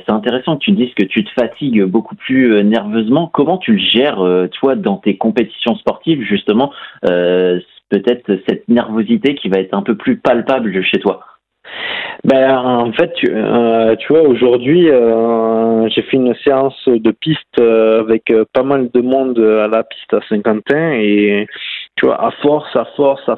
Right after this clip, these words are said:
Speaker 2: force de répéter, j'ai le cerveau qui a,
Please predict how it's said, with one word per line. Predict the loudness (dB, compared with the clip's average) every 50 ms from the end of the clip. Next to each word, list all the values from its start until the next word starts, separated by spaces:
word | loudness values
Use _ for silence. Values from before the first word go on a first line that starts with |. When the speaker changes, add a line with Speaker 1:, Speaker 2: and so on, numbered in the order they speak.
| -2
Speaker 2:
force | -2 -2 -2 -2 -4 -14 -10
de | -8 -6
répéter, | -2 -2 -2 0 0 0 -2 0 0 0 0 0 -2 -4 -10 -16 -16 -14 -14 -14 -10 -4
j'ai | 0 0 2
le | 0 0 0 -2
cerveau | 0 0 0 0 2 2 2 0 -2 -2
qui | -2 -2
a, | 0 0 0 0 -2 -2 -2